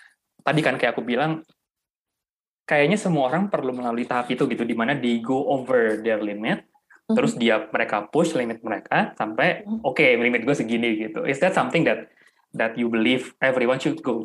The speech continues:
Speaker 1: through, atau sebenarnya nggak usah se-ekstrim itu? That's first, kayak, do you regret that, that, that moment? And second, why-mu apa sih? Maksudnya, ini loh, kayak, kayak,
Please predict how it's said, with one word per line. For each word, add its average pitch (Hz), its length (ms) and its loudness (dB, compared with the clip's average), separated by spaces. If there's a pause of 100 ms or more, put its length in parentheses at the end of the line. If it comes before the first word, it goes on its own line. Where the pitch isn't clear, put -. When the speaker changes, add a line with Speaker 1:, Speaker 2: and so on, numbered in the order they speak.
Speaker 1:
through, 131 160 2
atau 143 160 0
sebenarnya 117 720 0
nggak - 640 -4
usah 147 240 -2
se-ekstrim 113 400 -6
itu? - 240 -12 (160)
That's 135 160 0
first, 104 240 -2
kayak, 113 160 0
do 117 80 4
you 151 80 6
regret 117 400 0
that, 104 160 -4 (160)
that, - 240 -10
that - 160 -4
moment? 110 320 -4
And 113 80 -4
second, 160 480 0 (1120)
why-mu 143 560 2
apa 165 160 -2
sih? 165 80 0
Maksudnya, 160 480 -2
ini 139 160 0
loh, 120 160 -2
kayak, 113 320 -2
kayak, 117 220 0